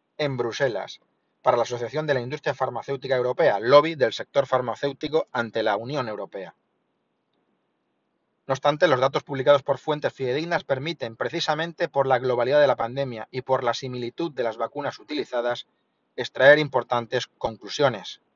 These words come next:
El sistema de notificación de efectos adversos vairs de Estados Unidos,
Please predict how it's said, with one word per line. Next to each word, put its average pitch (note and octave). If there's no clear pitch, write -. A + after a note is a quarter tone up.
El -
sistema G3
de G3+
notificación D3+
de D3
efectos D3+
adversos A#2+
vairs C3+
de A#2+
Estados D#3
Unidos, D3